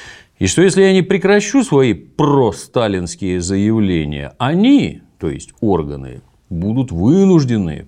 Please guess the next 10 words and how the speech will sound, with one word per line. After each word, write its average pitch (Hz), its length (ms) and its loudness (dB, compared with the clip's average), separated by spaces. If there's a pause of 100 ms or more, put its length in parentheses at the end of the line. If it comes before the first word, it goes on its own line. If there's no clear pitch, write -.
принять 143 560 -2 (100)
в 85 120 -2
отношении 85 640 -4
меня 73 440 -10 (220)
суровые 151 720 0
меры. 73 680 -4 (1200)
Будучи 107 720 0
не 101 200 0
в - 80 -8
силах 196 500 0